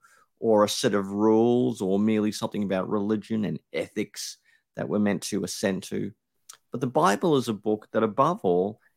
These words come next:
is meant to give us hope. It gives us hope that God is there and God cares for us. In fact, he cares so much, he sent his own son to speak to us, to serve us, and ultimately to even die on the cross for our sins.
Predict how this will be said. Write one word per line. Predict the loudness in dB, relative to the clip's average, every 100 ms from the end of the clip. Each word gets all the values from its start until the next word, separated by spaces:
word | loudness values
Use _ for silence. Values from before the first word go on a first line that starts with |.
| _ -6
is | -4
meant | 0 -2 -2
to | -4
give | -2 -2
us | -2 -6
hope. | -10 -10 -14 _ _ _ _ _
It | -4 0
gives | 0 2
us | 0 0
hope | 4 4 2
that | -4 -6
God | 2 4 4 2 -2 -6
is | -6 -6 -4
there | -4 -2 -2 -6 -12 _ _ -6
and | -2 -2
God | 2 2 0
cares | -4 -6 -6
for | -8 -14
us. | -8
In | -6
fact, | -2 -2 -2
he | -6
cares | -8 -8 -8 -8
so | -6 -2
much, | -2 -4 -8 -18 _ -20 _
he | -6
sent | -4 0 0
his | -2 -4
own | 0 2 0
son | -2 -2 0 -2
to | -6
speak | -8 -2 -2 -2
to | -2
us, | -2 -2 -10 -16 _ _ -10
to | -8
serve | 2 6 6 6
us, | 2 2 -4
and | -2
ultimately | -2 -2 -6 -4 -2
to | -2
even | -2 0 -2
die | -2 -2 -4
on | -4
the | -6
cross | -8 -4 -4 -6 -12 _ _ _ -2
for | 0
our | 0
sins. | -4 -6 -6 -8 -14